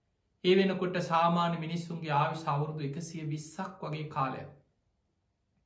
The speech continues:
දැන් බලන්න මේ අවුරුදු දෙදාස් පන්සීය ගානක් යනකොට ඒ එකසිය විස්සක් වගේ තිබිච්ච සාමාන්‍ය ආයුෂත්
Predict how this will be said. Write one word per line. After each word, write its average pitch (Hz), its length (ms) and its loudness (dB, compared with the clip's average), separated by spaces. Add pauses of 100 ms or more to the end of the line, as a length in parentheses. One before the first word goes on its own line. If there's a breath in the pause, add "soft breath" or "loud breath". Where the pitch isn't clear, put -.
(520)
දැන් 151 140 -2
බලන්න 143 320 2
මේ 143 160 2
අවුරුදු 143 440 0
දෙදාස් 143 580 0
පන්සීය 139 640 -2
ගානක් 135 540 -6
යනකොට 131 440 -10 (1400)
ඒ 185 100 6
එකසිය 185 460 2
විස්සක් 165 500 -2
වගේ 190 300 0
තිබිච්ච 180 480 -6
සාමාන්‍ය 170 680 0
ආයුෂත් 151 540 -2